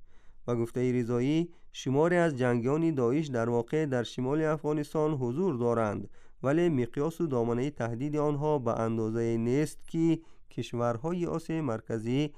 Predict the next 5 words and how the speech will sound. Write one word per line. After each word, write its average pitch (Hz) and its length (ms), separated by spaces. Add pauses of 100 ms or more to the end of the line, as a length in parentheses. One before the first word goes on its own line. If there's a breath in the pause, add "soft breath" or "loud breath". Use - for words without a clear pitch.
(260 soft breath)
از 156 260
جمله 165 280
تاجیکستان، 117 880
نگران 143 460
شوند. 120 600